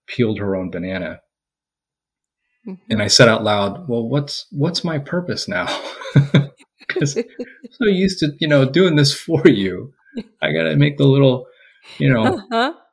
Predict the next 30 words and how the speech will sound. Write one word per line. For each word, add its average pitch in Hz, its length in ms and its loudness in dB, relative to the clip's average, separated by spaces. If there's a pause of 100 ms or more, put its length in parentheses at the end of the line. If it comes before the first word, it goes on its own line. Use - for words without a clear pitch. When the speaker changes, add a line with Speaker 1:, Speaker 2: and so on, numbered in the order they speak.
(120)
Speaker 1:
I 151 80 0
gotta 156 160 0
cut 160 220 -2
the 143 80 2
banana 147 320 6
in 147 60 2
little 143 180 4
pieces, 143 400 0
and 135 100 0
now 156 80 0
you 156 140 -2
just, 135 240 -4 (240)
well, 151 380 -4
okay, 143 420 0 (160)
I 127 60 -2
guess 139 320 4 (460)
<laughs> - 420 -10
enjoy 135 320 2
your 156 180 0
banana 139 480 2
then. 113 420 0
<laughs> - 200 2
You 143 400 0
know, 143 180 -2
there, 131 180 -2 (640)
there's 139 180 4
the 139 100 6
grief 208 380 4
of, 127 120 2
like, 120 320 4